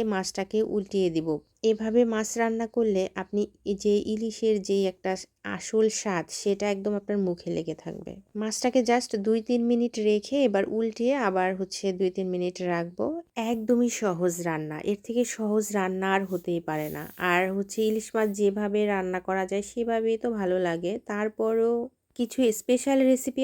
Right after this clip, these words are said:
আছে যেগুলো এর স্বাদটাকে আরও দ্বিগুণ বাড়িয়ে দেয়। এখন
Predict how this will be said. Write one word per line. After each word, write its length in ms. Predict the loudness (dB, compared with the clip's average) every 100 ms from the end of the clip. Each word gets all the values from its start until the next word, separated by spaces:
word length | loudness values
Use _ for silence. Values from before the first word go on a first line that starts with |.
| 2
আছে 180 | 0 -2 0 2
যেগুলো 380 | 2 2 2 2 0 0
এর 180 | 0 0
স্বাদটাকে 480 | -2 -4 -2 -4 -4 -4 -4
আরও 160 | -2 -2
দ্বিগুণ 400 | 0 -2 0 0 0
বাড়িয়ে 340 | -2 -2 -2
দেয়। 200 | -2 -4 -4 -4
এখন 180 | -2